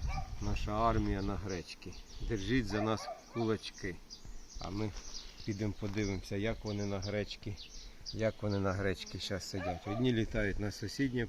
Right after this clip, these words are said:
поле мимо нас. Одні, бачите, одні літають за двір на сусіднє поле,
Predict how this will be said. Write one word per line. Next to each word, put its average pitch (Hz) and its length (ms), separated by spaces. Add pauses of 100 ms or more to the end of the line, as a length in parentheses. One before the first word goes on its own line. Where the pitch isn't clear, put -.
поле 110 240
мимо 101 340
нас. 98 260 (1500)
Одні, 113 480 (640)
бачите, 113 400
одні 110 460
літають 104 720
за 123 220
двір 107 380 (600)
на 104 180
сусіднє 113 640 (100)
поле, 110 320